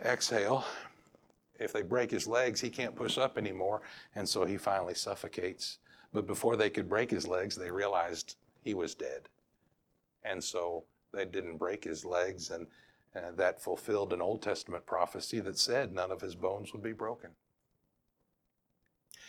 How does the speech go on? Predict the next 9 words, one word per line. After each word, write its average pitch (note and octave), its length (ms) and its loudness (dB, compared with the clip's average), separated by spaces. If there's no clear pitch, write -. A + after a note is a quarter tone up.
He E3+ 120 6
was A#2+ 160 6
dead. D#2+ 260 -2
They C3+ 100 8
put C3 180 8
him G#2+ 140 4
in G2 80 -4
a F2+ 60 -4
grave. E2+ 440 -2